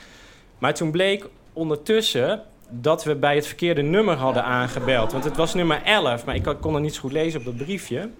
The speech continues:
Dus t-, nou ja, toen moesten we die fruitschaal weer terug, eh, proberen te krijgen. En nee, dat is echt gebeurd. Ehm,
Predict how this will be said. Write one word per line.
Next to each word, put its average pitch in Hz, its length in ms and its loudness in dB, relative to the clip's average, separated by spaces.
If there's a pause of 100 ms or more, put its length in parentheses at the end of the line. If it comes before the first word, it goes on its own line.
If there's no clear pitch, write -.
(680)
Dus 143 140 -4
t-, 170 180 -14
nou 147 160 0
ja, 110 160 2
toen 123 120 -8
moesten 160 180 -6
we 151 60 -6
die 127 100 -4
fruitschaal 156 600 -4
weer 147 180 -6
terug, - 420 -6
eh, 139 400 -2
proberen 180 420 4
te 180 80 2
krijgen. 180 460 2 (2250)
En 170 300 0 (380)
nee, 156 180 0
dat 185 120 -2
is 202 80 -6
echt 233 280 0
gebeurd. 151 520 -2 (600)
Ehm, 190 500 6